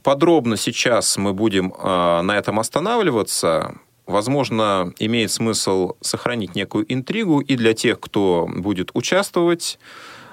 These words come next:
а, в этой площадке и увидит, и сможет с нами, может быть, э, в чём-то согласиться, а с чем-то поспорить.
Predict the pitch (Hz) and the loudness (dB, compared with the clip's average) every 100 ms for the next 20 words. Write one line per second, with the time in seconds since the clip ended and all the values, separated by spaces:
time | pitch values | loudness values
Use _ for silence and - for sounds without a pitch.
0 | - 123 127 127 120 110 104 127 127 117 | -6 0 2 4 2 2 2 2 4 2
1 | 120 117 - 120 117 - 113 - 117 113 | 2 2 2 2 2 -2 -2 0 2 2
2 | 107 107 98 - - 113 - 98 - 107 | 2 0 -2 -2 -10 -10 -4 -4 -2 -2
3 | 92 90 - - 90 - 101 92 85 82 | 0 -2 -6 -14 -8 -4 -2 0 0 0
4 | 90 87 85 82 85 - - 87 85 80 | -2 -2 -4 -2 -4 -2 -2 0 0 0
5 | 82 - 101 87 - 87 90 - 90 - | -2 -2 -4 -2 -4 0 -2 -2 -6 -2
6 | 87 82 80 - - 87 78 - - - | 0 0 0 -2 -2 -4 -2 -6 -8 -16
7 | - - - - 131 135 - 220 208 196 | -18 -16 -16 -4 -2 0 4 6 6 2
8 | - | -4